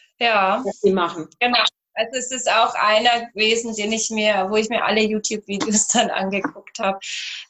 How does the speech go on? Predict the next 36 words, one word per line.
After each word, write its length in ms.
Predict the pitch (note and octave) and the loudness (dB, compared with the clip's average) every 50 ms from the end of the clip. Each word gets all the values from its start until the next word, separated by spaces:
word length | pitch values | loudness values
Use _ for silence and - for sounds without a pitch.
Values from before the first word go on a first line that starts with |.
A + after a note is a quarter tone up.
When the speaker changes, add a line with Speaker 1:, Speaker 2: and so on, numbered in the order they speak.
| - - | -6 -2
Speaker 1:
Ja, 260 | F#3 F#3+ F#3+ F#3+ - | 0 2 2 2 2
einfach, 480 | - G3+ G#3+ G3+ - A3 G#3+ G#3+ G#3+ - - - - _ _ _ _ | 0 -2 -2 0 2 2 2 2 0 -4 -10 -20 -20 _ _ _ _
es 220 | A3 G#3+ - - A#3 | -10 -8 -4 2 4
war 180 | A#3+ B3 B3+ | 4 4 4
dann 160 | C4 C4+ C4+ | 4 2 2
so 120 | - B3+ B3+ | 2 2 2
schön 340 | B3+ - C4+ B3+ C4 C4+ C4+ | 2 2 2 2 2 2 0
zu 140 | - B3+ | -4 -6
sehen, 360 | A#3 - A3 A3 A3 A#3 A#3 A3 | -4 -2 0 2 2 2 2 2
dass 160 | G3+ G3+ G3+ | 2 0 0
es 120 | F#3+ - | -2 -2
einfach 340 | - F#3+ G3 - G3+ G3 - | -2 -2 0 0 -2 -2 -2
auch 120 | E3+ - - - | -6 -8 -10 -10
einen 60 | - - F3 F3+ F3+ | -8 -6 -6 -6 -6
anderen 280 | F#3 F3+ F3 F3 F3 E3+ | -6 -8 -8 -8 -8 -8
Weg 240 | E3 E3 E3+ - - | -8 -8 -10 -12 -14
gibt. 380 | - E3+ E3+ - _ - - _ _ _ _ | -14 -16 -16 -16 _ -20 -20 _ _ _ _
Mhm. 320 | - G#3 G3+ G#3+ B3 B3 _ _ - - - - _ | -8 -8 -8 -8 -10 -12 _ _ -20 -20 -20 -6 _
Speaker 2:
Und 260 | - A#3+ A#3 A3+ A#3 A#3 | 4 4 6 6 4 4
da 200 | G#3 A3+ B3 A#3 | 4 4 4 4
war 100 | B3 G#3+ | 4 4
das 180 | G#3 G3 G3+ - | 4 2 2 2
Internet 600 | - D4 D#4 D4+ A4+ G#4 E4+ A#3 F#3 F3 - D3+ | 4 6 6 8 8 6 6 6 4 4 2 0
noch 160 | D3+ E3 F3 | -2 -2 -2
nicht 240 | F#3 E3+ E3 - - | -4 -4 -4 -6 -4
mal 180 | E3+ E3 E3+ E3 | -4 -2 -2 -2
so, 400 | E3 E3 E3+ E3+ - - - _ _ _ _ _ - - - - - | 0 0 0 0 -2 -4 -8 _ _ _ _ _ -20 -20 -20 -6 0
sondern 280 | - G#3+ G#3+ G#3 G3+ | 2 4 4 6 6
da 140 | G3 G3 G#3 | 4 4 4
gab's 320 | G#3 A3 A3 B3 A3 - - | 4 4 4 4 4 2 2
noch 200 | B3 A#3 A3+ A3+ | 2 2 2 0
Kassettenrekorder 1300 | - A#3 G3+ G3+ - C4 C4+ C#4 C#4+ D4 C#4 B3 A#3+ A#3 A#3 - - A#3+ A#3 A#3 A#3 A#3+ B3 A#3 - G#3+ | 0 -2 -2 0 2 2 2 4 4 4 4 6 4 4 2 2 2 4 6 6 6 6 6 6 4 4
und 120 | A3+ A3+ | 2 2
sonstige 680 | A3+ B3 C4 C#4+ - - - - F#4 - - - D4 D4 | 4 6 6 6 6 6 6 6 4 6 4 2 4 4
<laughs> 0 | |
Dinge. 460 | - - - C4+ C#4 A3+ - - - | 4 4 4 4 4 6 4 4 4